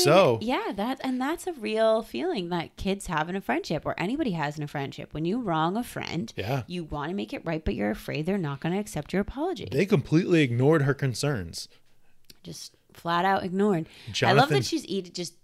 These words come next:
Speaker 2: eating a sandwich and she's like, "Oh, hey, sup,
Speaker 1: Yeah.
Speaker 2: guys? Yeah, sure. Come on in."
Speaker 1: Yeah, yeah, yeah.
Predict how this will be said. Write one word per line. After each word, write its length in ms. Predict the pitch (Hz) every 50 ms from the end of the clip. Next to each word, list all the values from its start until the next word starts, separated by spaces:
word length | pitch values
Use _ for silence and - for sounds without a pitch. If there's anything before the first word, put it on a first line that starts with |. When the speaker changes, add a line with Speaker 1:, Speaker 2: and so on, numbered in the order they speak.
| _ -
Speaker 2:
eating 280 | 165 175 160 160 160 156
a 40 |
sandwich 460 | 151 - 147 143 147 147 143 143 - -
and 80 | 165 156
she's 140 | 165 165
like, 120 | 180 185 -
"Oh, 100 | 330 330
hey, 320 | 339 359 349 277 185 - - _ _ _ _
sup, 200 | - - 131 120
Speaker 1:
Yeah. 20 | 101
Speaker 2:
guys? 320 | - 202 196 220 - 262 -
Yeah, 140 | 359 381 311
sure. 220 | - - 403 359
Come 220 | 285 - 285 294 320
on 100 | 349 359
in." 260 | 403 392 254 180 135 -
Speaker 1:
Yeah, 160 | 113 107 101
yeah, 220 | 98 104 110 110 107
yeah. 200 | 117 117 107 101